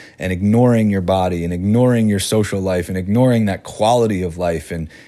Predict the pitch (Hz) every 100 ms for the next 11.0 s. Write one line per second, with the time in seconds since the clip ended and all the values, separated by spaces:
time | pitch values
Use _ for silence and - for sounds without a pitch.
0 | - 85 - 131 131 113 98 87 85 -
1 | 127 104 101 113 104 87 85 - 135 131
2 | 107 113 117 107 95 - - 110 98 -
3 | 95 92 90 95 85 - 120 107 92 87
4 | 98 110 107 82 95 90 110 107 90 117
5 | 165 123 98 95 - - - 107 104 104
6 | 98 - 123 113 95 92 87 - - 110
7 | - - - 120 113 - 98 85 80 -
8 | - _ - 104 104 92 - 107 104 98
9 | 90 87 82 - 127 - 104 101 101 90
10 | 85 87 82 - 90 73 - 113 95